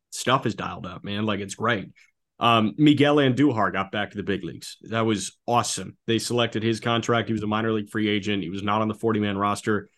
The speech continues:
tearing the cover off the ball in triple. Got the call up, hit a homer in his first game at the big league level in twenty twenty-three. Um, and then you've got the Maggi thing. So I think, like, th-, there's something about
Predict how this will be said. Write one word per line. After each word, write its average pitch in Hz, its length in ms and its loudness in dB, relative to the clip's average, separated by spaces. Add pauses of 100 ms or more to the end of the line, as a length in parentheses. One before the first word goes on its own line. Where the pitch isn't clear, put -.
(260)
tearing 120 260 2
the 107 60 0
cover 120 440 0
off 101 140 0
the 101 80 -8
ball 95 240 -2
in 92 80 -4
triple. 113 540 -2 (340)
Got 110 140 2
the 104 80 -6
call 107 280 0
up, 107 180 0
hit 113 100 4
a 104 40 2
homer 107 520 0
in 107 80 -6
his 98 120 -2
first 107 300 -2
game 104 360 0 (360)
at 110 140 -2
the 107 80 -4
big 101 180 2
league 104 160 0
level 101 420 0
in 101 140 0
twenty 101 300 -2
twenty-three. 98 560 -2 (440)
Um, 101 540 2 (240)
and 123 180 4
then 113 140 2
you've 107 160 0
got 113 220 -2
the 117 60 -2
Maggi 113 460 -4
thing. 92 220 -14
So - 340 -2
I 120 140 -2
think, 151 260 0
like, 131 280 0 (680)
th-, 123 140 -4
there's 135 240 0
something 165 440 0
about 127 440 2